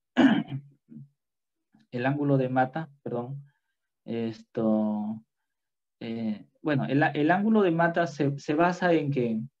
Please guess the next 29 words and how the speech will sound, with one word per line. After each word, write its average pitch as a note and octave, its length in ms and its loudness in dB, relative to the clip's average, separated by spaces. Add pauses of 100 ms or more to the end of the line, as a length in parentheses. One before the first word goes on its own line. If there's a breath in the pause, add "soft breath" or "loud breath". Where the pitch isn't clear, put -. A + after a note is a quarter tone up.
(400)
eh, A2 480 0 (120)
es E3+ 280 0
el F3 160 2
ángulo D#3 480 0
que C3+ 180 -4
se, - 260 -12
que C3 140 -2
mide D3 460 -2 (100)
de A#2+ 160 -6
un, A#2 480 -12
desde B2 280 -4
el A#2 40 -6
centro E3+ 480 -2
del, A2+ 500 -2 (140)
digamos, A#2 420 -6
de B2+ 80 -2
la B2 140 -4
cabeza C#3 400 -2
femoral B2+ 640 -4 (200)
o D3 160 2
del, C3 540 0 (400)
de B2 160 -4
las, A#2+ 320 -6
del, A2+ 380 -8
del B2 140 -6
acetábulo, C3+ 760 -2 (560)
una C#3 200 2
línea D3 260 2
vertical, C#3+ 800 0